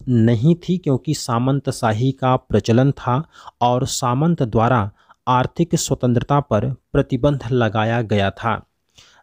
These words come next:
धार्मिक स्वतंत्रता प्राप्त नहीं थी क्योंकि पोपशाही के कारण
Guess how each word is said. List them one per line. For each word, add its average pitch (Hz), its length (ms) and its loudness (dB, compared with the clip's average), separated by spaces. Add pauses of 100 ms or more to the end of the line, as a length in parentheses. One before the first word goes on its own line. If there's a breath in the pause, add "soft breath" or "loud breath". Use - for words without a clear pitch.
धार्मिक 139 500 -2
स्वतंत्रता 156 600 -4
प्राप्त - 580 -6
नहीं 127 320 2
थी 131 240 -2
क्योंकि 135 400 0
पोपशाही 135 760 0
के 120 160 -4
कारण 117 460 0